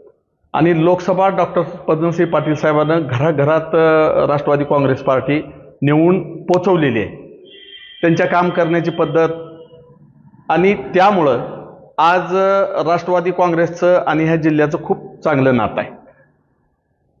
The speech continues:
त्यात तीन पक्ष मोठे आहेत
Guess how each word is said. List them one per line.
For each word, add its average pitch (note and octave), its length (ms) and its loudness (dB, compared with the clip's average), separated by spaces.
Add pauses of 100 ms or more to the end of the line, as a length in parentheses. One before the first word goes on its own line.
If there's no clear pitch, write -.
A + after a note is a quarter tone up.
(320)
त्यात F3+ 200 4 (680)
तीन F#3 160 2
पक्ष F#3 300 -2 (400)
मोठे E3+ 240 0
आहेत E3+ 180 2